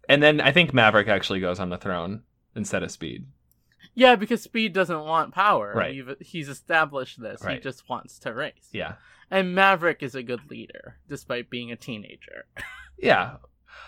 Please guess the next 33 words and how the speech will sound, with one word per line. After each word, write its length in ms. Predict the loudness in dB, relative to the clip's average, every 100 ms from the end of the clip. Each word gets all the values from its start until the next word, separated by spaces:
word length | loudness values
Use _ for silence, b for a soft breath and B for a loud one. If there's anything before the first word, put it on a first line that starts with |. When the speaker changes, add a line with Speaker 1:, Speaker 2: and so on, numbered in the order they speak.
| B
Speaker 1:
I 80 | 6
mean, 160 | 8 8
Corkscrew, 560 | 8 6 6 2 2
Corkscrew 540 | 6 6 6 6 2 4
was 240 | 4 2
barely 360 | 4 6 8 8
out 160 | 6 6
of 60 |
his 180 | 0 -6
teens 400 | -4 -4 -4 -6
when 120 | -6 -6
he 120 | -6
took 240 | -6 -6
over, 340 | -6 -6 -6 -6
Speaker 2:
True. 120 | -4
Speaker 1:
so. 360 | -4 -4 -8 -12 _ -20 _
Speaker 2:
Yeah. 420 | -12 -8 -8 -8 -18 -20 _ _ -8
You 140 | -4
learn 200 | 0 0 -2
as 140 | -4
you 80 | -6
go, 200 | -4 -4
you 140 | -6
know? 220 | -10 -10 -10
The 160 | -10 -8
Speaker 1:
Mm-hmm. 80 | -10
Speaker 2:
con-, 240 | -12 -14 _
the 80 | -18
country 380 | -12 -12 -12 -12
will 200 | -12 -14
continue. 560 | -12 -10 -10 -12 -10 -12
<laughs> 1200 | -12 _ _ _ _ _ _ _ _ _ _ -6
Speaker 1:
Um, 840 | 0 2 2 2 2 -2 -6 -8